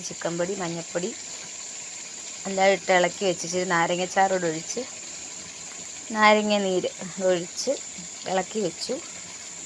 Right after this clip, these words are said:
അതിന് ശേഷം, ആ, ഒരു പത്ത് മിനിറ്റ് കഴിഞ്ഞതിന് ശേഷമാണ് ഇപ്പം ഇങ്ങനെ വറുക്കാനായിട്ട് എടുത്തിട്ടത്. നല്ലതായിട്ട് വറുത്ത് കോരി എടുക്കുന്നില്ല, ഒരുവിധം ഒന്ന്, ഒരുവിധം ഒന്ന്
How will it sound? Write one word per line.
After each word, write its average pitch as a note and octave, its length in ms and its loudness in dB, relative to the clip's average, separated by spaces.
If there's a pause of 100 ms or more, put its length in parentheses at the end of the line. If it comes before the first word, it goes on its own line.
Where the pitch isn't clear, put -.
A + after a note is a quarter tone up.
(800)
അതിന് G#3+ 220 0 (100)
ശേഷം, G3 340 4 (380)
ആ, - 20 0 (160)
ഒരു G#3 100 2
പത്ത് G3+ 200 4
മിനിറ്റ് G3 220 0
കഴിഞ്ഞതിന് G3 340 4
ശേഷമാണ് F#3 340 -2
ഇപ്പം - 160 -6
ഇങ്ങനെ F3+ 260 -2
വറുക്കാനായിട്ട് F3 560 -4
എടുത്തിട്ടത്. E3+ 480 -4 (1400)
നല്ലതായിട്ട് F#3 680 6
വറുത്ത് D4+ 340 4
കോരി A#3+ 220 6
എടുക്കുന്നില്ല, F#3 480 0 (360)
ഒരുവിധം F#3 380 2
ഒന്ന്, C4 160 -2 (600)
ഒരുവിധം C4 440 2
ഒന്ന് A3 140 0